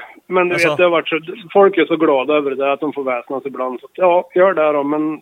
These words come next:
Speaker 1: det är på egen risk liksom. Sen får vi se, vi siktar ju med de här reglerna nu då mot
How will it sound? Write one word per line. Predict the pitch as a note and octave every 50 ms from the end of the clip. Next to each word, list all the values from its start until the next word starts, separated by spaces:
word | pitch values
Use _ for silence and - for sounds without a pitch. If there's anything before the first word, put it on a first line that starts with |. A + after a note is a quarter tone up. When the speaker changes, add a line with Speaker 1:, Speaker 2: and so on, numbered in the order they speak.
| _ -
Speaker 1:
det | - E3
är | D#3+
på | D#3+ - E3
egen | D#3 D#3+ D#3 E3 E3+ D3+
risk | D3+ C#3+ - - -
liksom. | B2+ A2 - - _ _ _ _ _ _ _ _ _ _ _ _ _ _ _ _ _ _ -
Sen | F3+ F#3 F3+
får | F#3+ F#3
vi | D3+ C#3+ C#3
se, | - - D3+ D3+ C#3+ C#3
vi | C#3 D3 E3 E3 E3+ _ _ _ _ -
siktar | F#3 F3+ - - G#3+ G3+
ju | F3
med | D3+ C#3 C3
de | B2+ B2
här | C3 B2+
reglerna | C3 C3 C3 C3 B2 A#2+ A#2 A#2+ A#2+
nu | B2 A#2+
då | A#2+ A#2+ A#2 A#2 - _
mot | - B2+ B2 B2+ B2+ A#2+ A2+